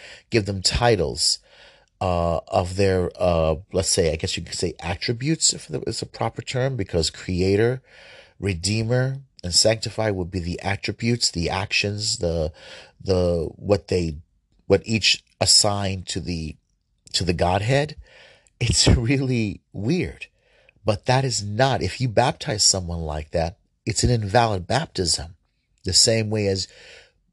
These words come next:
changing I to we. You can't say that. It's, it's amazing. The same way you can't baptize in orange juice, invalid. You can't ju-, baptize in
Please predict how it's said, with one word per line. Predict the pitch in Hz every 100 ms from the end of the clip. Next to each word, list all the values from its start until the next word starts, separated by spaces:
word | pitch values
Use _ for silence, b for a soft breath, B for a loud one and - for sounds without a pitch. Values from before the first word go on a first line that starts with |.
| _ -
changing | - 113 107 104 -
I | 113 113 104 95
to | - 95
we. | 85 120 160 90 - -
You | 101
can't | 98 - 135 123
say | - - 214
that. | 139 - - - - - b b b -
It's, | 107 -
it's | 120 -
amazing. | 110 123 156 120 78 76 B B B
The | 107
same | - 160 151
way | 143
you | 110
can't | 92 - 135 - 104
baptize | 110 113 - 98 90
in | 90
orange | - 160 165 117 -
juice, | - 98 123 - - -
invalid. | 85 82 78 73 71 127 - B B B B
You | -
can't | 85 - 123 -
ju-, | 113 104 -
baptize | 110 104 - - 92
in | 90